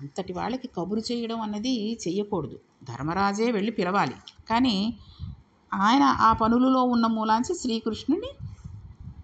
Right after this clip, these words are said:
అక్కడికి రమ్మనమని చెప్పి కబురు చేశాడు. ఆ రకంగా కబురు చేసినందువల్ల శ్రీకృష్ణుడు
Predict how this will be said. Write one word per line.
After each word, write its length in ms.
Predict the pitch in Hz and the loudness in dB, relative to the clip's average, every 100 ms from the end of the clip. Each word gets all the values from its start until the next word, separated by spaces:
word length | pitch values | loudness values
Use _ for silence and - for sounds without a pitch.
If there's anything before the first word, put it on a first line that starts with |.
| _ - - - 202 | _ -14 -14 -6 -4
అక్కడికి 340 | - 214 202 | 0 0 0
రమ్మనమని 400 | 180 208 214 196 185 | 2 2 2 0 -2
చెప్పి 360 | 180 403 - - | -2 -2 -2 -4
కబురు 200 | 160 160 | -2 -2
చేశాడు. 460 | 143 139 - 123 - - - | -4 -6 -8 -14 -16 -16 -4
ఆ 160 | 160 175 | 0 0
రకంగా 440 | 208 226 233 247 | 0 -2 0 2
కబురు 300 | 247 220 214 | 2 0 0
చేసినందువల్ల 1040 | 208 208 202 208 196 185 185 240 190 165 208 _ - | 0 0 0 -2 -2 -2 2 4 4 2 -2 _ -20
శ్రీకృష్ణుడు 840 | - - 180 202 233 - 220 175 | -12 -4 -4 -2 -6 -4 -4 -4